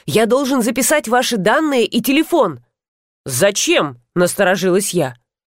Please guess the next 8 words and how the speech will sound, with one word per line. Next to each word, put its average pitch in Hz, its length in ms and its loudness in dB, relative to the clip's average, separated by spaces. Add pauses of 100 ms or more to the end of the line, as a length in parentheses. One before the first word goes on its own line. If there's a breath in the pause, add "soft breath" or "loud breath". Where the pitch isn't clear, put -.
(120)
«Костюм 220 440 0
дорогой», 269 580 2 (220)
затараторил 220 640 0
парень. 151 440 -4 (400)
«Вам 175 240 2
его 285 260 0
торжественно 294 680 0
вручат». 302 560 0